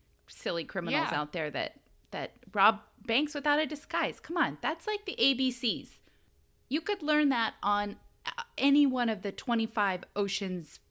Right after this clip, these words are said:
Speaker 1: seventy-eight or whatever.
Speaker 2: <laughs>
Speaker 1: Everybody knows that.
Speaker 2: Everybody knows. You at least wear a small mask around your eyes.
Speaker 1: I mean, large sunglasses and a dollar store wig. There you go.
Speaker 2: Fake mustache.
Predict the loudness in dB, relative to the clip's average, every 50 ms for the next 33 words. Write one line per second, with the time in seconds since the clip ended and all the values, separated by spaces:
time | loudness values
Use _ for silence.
0 | _ _ _ -20 -20 -20 -20 -20 _ -8 -4 0 4 4 4 4 2 -2 -4 -4
1 | -4 -4 -4 -4 -8 -14 -20 -14 -8 -6 -6 -4 -4 -4 -4 -4 -6 -6 -8 -10
2 | -10 -14 _ _ -20 -20 -20 _ _ _ _ _ _ -4 -4 -4 -4 _ 2 2
3 | 4 4 2 -2 -2 -2 -2 -2 -2 -2 -4 -6 -6 -8 -10 -8 -10 -12 _ _
4 | _ _ _ _ _ _ _ _ _ _ _ -14 -8 -6 -6 -6 -6 -2 2 2
5 | 2 4 2 0 -2 -2 -4 -6 -6 -4 -4 -2 -2 -2 -2 -4 -6 -10 -14 -18
6 | _ _ _ -14 -10 -8 -8 -8 -8 -8 -8 -8 -8 -8 -8 -6 -6 -6 -4 -4
7 | -4 -6 -6 -6 -10 -12 -12 -10 -8 -6 -6 -6 -8 -8 -4 -2 0 0 0 -2
8 | -6 -8 -6 -4 -4 -4 -4 0 2 4 4 4 2 0 -4 -8 -10 -14 -18 _
9 | _ _ _ _ _ -6 -4 -2 -2 -2 -2 -4 -8 -14 -20 -20 _ _ -2 0
10 | 0 0 0 -2 0 0 0 2 2 0 0 -2 -2 -4 -6 -6 -6 -4 -2 0
11 | 0 0 0 0 0 0 0 0 -4 -4 -6 -6 -4 -4 -4 -2 -2 -2 -2 -2
12 | -4 -8 -14 _ _ _ -8 -4 -4 -2 -2 -2 0 -2 -2 -2 -4 -10 _ _
13 | _ _ 0 2 2 2 2 0 -2 -2 -2 -4 -4 -2 0 0 0 0 -2 -6
14 | -8 -8 -10